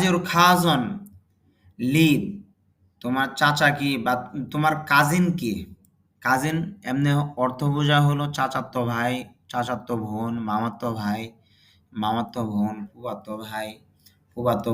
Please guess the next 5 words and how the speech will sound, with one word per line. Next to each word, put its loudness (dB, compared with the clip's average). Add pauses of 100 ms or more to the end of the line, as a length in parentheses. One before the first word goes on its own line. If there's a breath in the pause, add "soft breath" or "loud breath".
বোন, 2 (580)
খালাতো 0 (120)
ভাই, 0 (500)
খালাতো 0 (120)
বোন 2